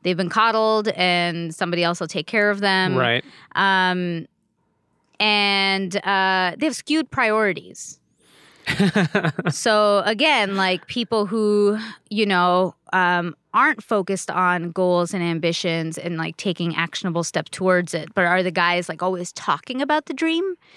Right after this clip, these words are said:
Speaker 1: You know, there's that guy that's always like, "Oh, I'm gonna be X Y Z," but they've never done anything to get there.
Speaker 2: You're right. I, I think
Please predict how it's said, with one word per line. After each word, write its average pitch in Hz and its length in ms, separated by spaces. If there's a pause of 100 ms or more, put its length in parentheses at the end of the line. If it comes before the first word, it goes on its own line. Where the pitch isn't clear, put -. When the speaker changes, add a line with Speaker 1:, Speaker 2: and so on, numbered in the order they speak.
(200)
Speaker 1:
You 240 100
know, 247 160
there's 262 200
that 233 180
guy 277 280
that's 240 200
always 214 420
like, 170 440 (680)
"Oh, 202 520 (160)
I'm 240 220
gonna 214 220
be 196 420
X 190 240
Y 180 220
Z," 175 320
but 170 180 (400)
they've 190 180
never 185 320
done 170 200
anything 160 460
to 165 100
get 151 180
there. - 320 (1300)
Speaker 2:
You're 151 140
right. 135 360 (320)
I, 233 260
I 185 120
think 254 420